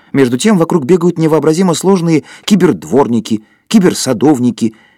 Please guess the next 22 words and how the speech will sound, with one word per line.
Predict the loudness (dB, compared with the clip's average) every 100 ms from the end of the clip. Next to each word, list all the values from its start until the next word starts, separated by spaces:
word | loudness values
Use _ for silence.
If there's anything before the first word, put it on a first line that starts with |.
| _
киберпоедатели | 0 2 0 0 2 4 2 0 0 0
мух | 2 0 -2
и |
гусениц, | -4 -4 -4 -2 -4 -6 -12 _ _ -2
киберсоорудители | 0 2 0 0 0 2 0 0 0
бутербродов | 0 0 2 2 0 0
с | -2
ветчиной | -2 -2 -2 0
и | 0
сыром. | -2 -2 -4 -6 _ _ _ _ _
Ведь | -2 0
это | 2
же | 0
дико! | -2 -4 -2 0 -2 -6 _ _ _ _ _ -6
Это | 0 2
даже | 2 2
не | 2
стрельба | 2 0 2
из | 0 0
пушек | -4 -4 -4
по | -2
воробьям, | 0 0 2 0